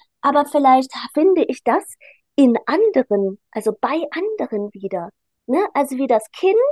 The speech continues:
wenn er sagt, „Oh, der große Bruder, der kann schon Fahrrad fahren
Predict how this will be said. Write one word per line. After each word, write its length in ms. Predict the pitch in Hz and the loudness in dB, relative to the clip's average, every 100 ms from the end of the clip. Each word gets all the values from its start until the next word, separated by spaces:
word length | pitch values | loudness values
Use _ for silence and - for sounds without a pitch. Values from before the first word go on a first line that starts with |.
| - _ _ _ _ | -4 _ _ _ _
wenn 120 | 294 285 | -4 -2
er 80 | |
sagt, 240 | 269 262 - | -2 -6 -4
„Oh, 300 | 294 330 349 330 | 0 4 6 4
der 80 | 294 | 2
große 320 | 277 320 320 - | 0 -4 -4 -8
Bruder, 260 | 302 320 285 | -4 -2 -2
der 120 | 247 | -4
kann 280 | - 359 381 | -6 -6 -6
schon 280 | 370 339 320 | -4 -4 0
Fahrrad 280 | 339 311 311 - | 2 2 0 2
fahren 380 | 320 320 320 | 2 4 2